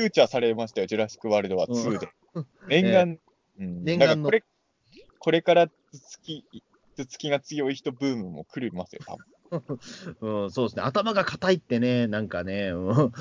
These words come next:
Speaker 2: ずっと俺はようわかんない特殊能力だなと思ってましたけど、なんかああいうの。
Speaker 1: 多分、頭突き王さんも頭硬いんでしょうね、きっとね。
Speaker 2: <laughs> まあ、ラス-、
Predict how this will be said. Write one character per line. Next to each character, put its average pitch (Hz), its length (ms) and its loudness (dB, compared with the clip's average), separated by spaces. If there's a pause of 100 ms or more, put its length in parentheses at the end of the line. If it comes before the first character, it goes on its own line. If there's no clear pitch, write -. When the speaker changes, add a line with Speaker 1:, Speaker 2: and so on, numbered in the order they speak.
(480)
Speaker 2:
ず 180 140 -2
っ - 20 -
と 294 240 10
俺 240 160 10
は 226 140 10
よ 226 160 8
う - 20 10
わ 143 120 10
か 185 120 6
ん 165 80 4
な 127 80 4
い 120 40 0
特 120 160 -8
殊 170 100 4
能 233 120 6
力 156 160 -4
だ 151 80 4
な 120 100 -2
と 127 60 -2
思 131 140 -2
っ 123 40 -10
て 110 120 -18
ま 95 100 -10
し - 60 -18
た 85 100 -12
け 78 80 -16
ど、 80 240 -16 (180)
な 92 80 -18
ん 87 60 -20
か 87 140 -20
あ 90 60 -16
あ 92 40 -18
い 90 40 -20
う 85 40 -20
の。 85 80 -16
Speaker 1:
多 95 120 -16
分、 95 140 -10
頭 95 140 -14
突 - 140 -20
き 123 100 -4
王 110 80 0
さ 113 140 2
ん 104 60 0
も 98 100 2
頭 110 240 -2
硬 127 300 -4
い 127 60 -4
ん 120 220 -4
で 107 80 0
し - 100 -6
ょ 92 60 -4
う 90 40 -2
ね、 101 100 -2
き - 120 -14
っ - 120 -20
と 85 100 -8
ね。 90 100 -4 (380)
Speaker 2:
<laughs> - 300 -18
ま 170 80 6
あ、 - 20 6
ラ 143 180 4
ス-、 - 160 -10